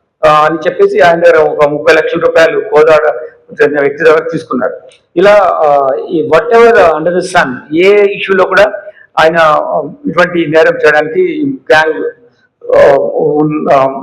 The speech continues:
ప్లాన్ చేశారు. వీళ్ళు initially ఇటువంటి, ఆ, చిన్న చిన్న, ఆ, సాఫ్ట్‌వేర్ సొల్యూషన్స్ దాంట్లో ఉద్యోగం చేయడం, సరూర్ నగర్, దిల్సుఖ్ నగర్ ఏరియాలో పనిచేయడం, దాని తర్వాత టెక్నికల్ ఎక్స్‌పర్టీస్ కొంచెం తీసుకొని ఇటువంటి ఫేక్ సర్టిఫికెట్స్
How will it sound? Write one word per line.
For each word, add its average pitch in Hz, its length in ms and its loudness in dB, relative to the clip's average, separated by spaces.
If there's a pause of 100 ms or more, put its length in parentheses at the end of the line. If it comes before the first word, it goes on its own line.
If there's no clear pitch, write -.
(180)
ప్లాన్ 160 280 0
చేశారు. - 260 -4 (440)
వీళ్ళు 196 320 0
initially 196 640 0 (300)
ఇటువంటి, 180 480 -2 (180)
ఆ, 131 440 4
చిన్న 185 280 -6
చిన్న, 185 200 -2 (580)
ఆ, 143 220 2
సాఫ్ట్‌వేర్ 170 600 0
సొల్యూషన్స్ 170 560 -6 (300)
దాంట్లో 156 360 0
ఉద్యోగం 160 240 2 (100)
చేయడం, 160 240 -2 (340)
సరూర్ 170 320 0
నగర్, 156 340 0
దిల్సుఖ్ 156 320 -4
నగర్ 156 140 0
ఏరియాలో 147 280 2
పనిచేయడం, 139 520 -2 (460)
దాని 160 220 2
తర్వాత 190 300 -2
టెక్నికల్ 196 400 -2
ఎక్స్‌పర్టీస్ 175 500 -2
కొంచెం 143 260 -2
తీసుకొని 165 480 -4
ఇటువంటి 156 300 -4
ఫేక్ - 200 0
సర్టిఫికెట్స్ - 460 -4